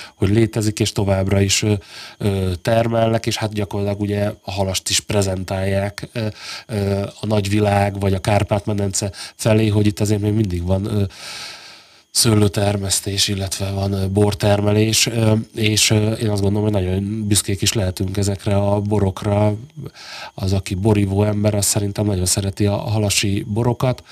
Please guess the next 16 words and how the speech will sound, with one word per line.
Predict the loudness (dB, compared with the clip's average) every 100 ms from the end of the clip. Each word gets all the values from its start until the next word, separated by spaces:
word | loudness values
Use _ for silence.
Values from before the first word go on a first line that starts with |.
| -18 -16 -14 -14 -18 _ -4
Sajnálom, | 2 4 4 4
hogy | 4
néhány | 4 4 2 2 2
ilyen | 2 2
szőlőfajta, | 2 2 4 2 2 0 0 0 0
így | 0 -2 -4
ezáltal | -2 0 0 0 -2
bortípus | -2 -4 0 0 0 -2 -2 -2 -2
is | -2
ugye | 0 0 -2 -4 -6
azért | -4 -4 -4
kiveszett, | -2 0 2 2 0 -4 -20 _ -20 -18 -16 -18 -12 -4
ö, | 0 2 0 -4 -12 _ -10
de, | -4 2 4 4 2
de | -2 0
hát | 0 -2